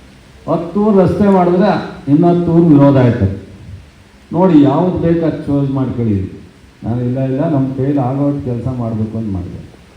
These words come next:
ನಾನೇ ಎರಡು ಚುನಾವಣೆಯಲ್ಲಿ ಸೋತಿದ್ದೀನಿ, ನನಗೆ ಅನುಭವ ಆಗಿದೆ. ಕೆಲಸ ಮಾಡದೇ ಇರೋರ್ನ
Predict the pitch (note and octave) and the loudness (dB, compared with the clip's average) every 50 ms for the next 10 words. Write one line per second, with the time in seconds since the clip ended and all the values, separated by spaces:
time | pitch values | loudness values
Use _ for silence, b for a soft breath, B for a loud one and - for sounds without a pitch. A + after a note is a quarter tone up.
0 | - - D#3+ D3+ E3 F3+ G3 G3+ G3 F#3 F3 E3 E3 E3 D#3+ D#3+ D#3 D#3 D3+ D3+ | -20 -8 -6 -4 -2 0 2 2 2 2 0 0 -2 -4 -4 -4 0 0 0 0
1 | D3 C#3 C3+ B2+ C3 A#2+ A2 A#2+ A2 G#2+ F#2 F#2 G#2 - - - - - - - | 0 -2 -4 -4 -6 -8 -6 -8 -8 -8 -10 -12 -14 -16 -20 -20 -20 -20 -20 -20
2 | - - - - - - - - - - - - - - - - - - - - | -20 -20 -20 -20 -20 -20 -20 -20 -20 -20 -20 -20 -20 -20 -20 -20 -20 -20 -20 -10
3 | - C3 C#3+ D#3+ F3 F#3+ F#3 D#3 D#3 D3+ D3 C#3+ C3+ B2+ A#2 A2 G#2 G2+ G2+ - | -4 -2 0 2 2 2 4 4 4 2 2 2 2 2 0 -2 -2 -4 -6 -8
4 | - - - - - - - - - - - - - - - - - - - - | -12 -14 -18 -20 -20 -20 -20 -20 -20 -20 -20 -20 -20 -20 -20 -20 -20 -20 -20 -20
5 | - - - - - - - - - - - - - - - - - - D3 D#3+ | -20 -20 -20 -20 -20 -20 -20 -20 -20 -20 -20 -20 -20 -20 -20 -16 -2 2 4 4
6 | F#3 F3+ F#3+ G3 G#3+ G#3 G3+ F3 D3+ D#3+ E3+ G3 G3+ G3+ G#3+ G#3+ G#3+ G#3+ G#3 G#3 | 4 4 6 4 6 4 4 4 4 4 4 4 4 2 2 2 4 4 4 4
7 | G#3 G#3 G3+ G3+ | 4 2 2 0